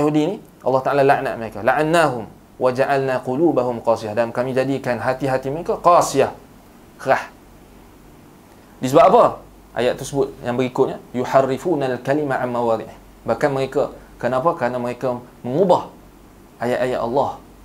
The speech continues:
mengubah kalam Allah daripada yang sepatutnya, mereka mengubah ayat Allah kepada perkara yang tidak sepatutnya, yang tidak, yang pada maksud yang tidak benar.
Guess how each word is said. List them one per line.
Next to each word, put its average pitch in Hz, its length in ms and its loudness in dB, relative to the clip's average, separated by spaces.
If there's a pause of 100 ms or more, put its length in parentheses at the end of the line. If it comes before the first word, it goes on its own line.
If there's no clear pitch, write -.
(140)
mengubah 170 480 2
kalam 135 320 4
Allah 151 360 -2 (1400)
daripada 123 480 0
yang 117 240 -2
sepatutnya, 156 640 -2
mereka 131 400 -4 (520)
mengubah 135 480 0
ayat 120 160 0
Allah 151 160 -4
kepada 120 260 -4
perkara 127 380 -2
yang 110 100 -8
tidak 110 220 -10
sepatutnya, - 480 -14
yang 107 120 -6
tidak, 135 280 0 (100)
yang 117 300 -10 (560)
pada 120 160 0
maksud - 400 0
yang 117 80 -8
tidak 107 240 -4
benar. 98 240 -10